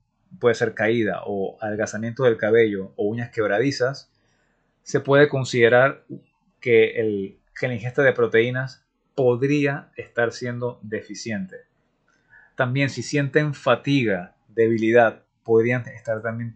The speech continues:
sufriendo de ingesta de proteínas muy baja.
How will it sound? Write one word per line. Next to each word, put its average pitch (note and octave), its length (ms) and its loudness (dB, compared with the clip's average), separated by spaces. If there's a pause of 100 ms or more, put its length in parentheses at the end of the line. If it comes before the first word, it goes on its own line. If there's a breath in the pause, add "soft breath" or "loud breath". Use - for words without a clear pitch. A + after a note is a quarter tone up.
(140)
sufriendo B2 520 -2
de A#2+ 100 0
ingesta B2 280 -8
de B2 80 2
proteínas A2 480 -2
muy B2 160 -4
baja. C3 460 2